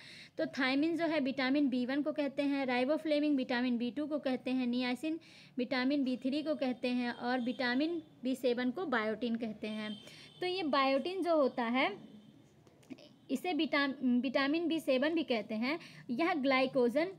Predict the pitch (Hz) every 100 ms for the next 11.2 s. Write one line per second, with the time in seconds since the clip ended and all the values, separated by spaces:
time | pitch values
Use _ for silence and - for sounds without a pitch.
0 | 247 262 277 359 330 240 226 285 359 -
1 | 254 277 277 349 269 233 285 294 285 320
2 | 302 285 294 294 294 359 427 - - -
3 | - 370 320 277 277 277 330 339 311 226
4 | 262 285 277 277 285 269 294 285 254 240
5 | 240 254 311 302 240 240 247 247 247 254
6 | 247 240 - - - 269 277 302 339 330
7 | 294 302 294 302 294 233 208 294 - 277
8 | 294 247 240 254 294 294 240 233 254 262
9 | - 233 226 277 262 247 247 254 277 254
10 | 208 226 262 233 262 277 277 269 277 254
11 | 262 254